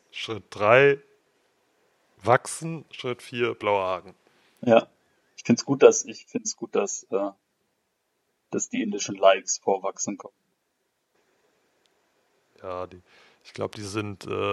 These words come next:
Speaker 1: ausschlaggebender Katalysator dafür, dass wir
Speaker 2: Ja.
Speaker 1: überhaupt wachsen können.
Speaker 2: Ja.
Speaker 1: Wobei ich, ich find, ich fühl mich auch sehr wohl mit unserer Community bisher. Also,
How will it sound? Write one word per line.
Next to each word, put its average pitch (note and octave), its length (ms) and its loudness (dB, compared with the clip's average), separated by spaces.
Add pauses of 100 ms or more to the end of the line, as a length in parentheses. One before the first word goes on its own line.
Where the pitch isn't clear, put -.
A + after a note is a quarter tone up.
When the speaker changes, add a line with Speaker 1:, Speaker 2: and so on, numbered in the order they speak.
(120)
Speaker 1:
ausschlaggebender G2+ 720 -4
Katalysator G2 920 -6
dafür, G2 480 -10 (100)
dass - 200 -16
wir G#2+ 60 -2
Speaker 2:
Ja. G#2 40 0
Speaker 1:
überhaupt G2+ 260 -4
wachsen G#2 320 -6
können. G2+ 340 -10 (440)
Speaker 2:
Ja. A2 140 -2 (1120)
Speaker 1:
Wobei D#3 280 10
ich, - 220 0
ich - 240 -4
find, F3 340 -2 (220)
ich C3+ 180 -10
fühl D#3 140 0
mich C#3+ 160 -2
auch A#2 120 4
sehr A#2+ 200 2
wohl A#2+ 160 2
mit A#2 160 -6
unserer A2+ 260 -2
Community A#2 540 -6
bisher. A2+ 440 -4
Also, G2+ 520 -2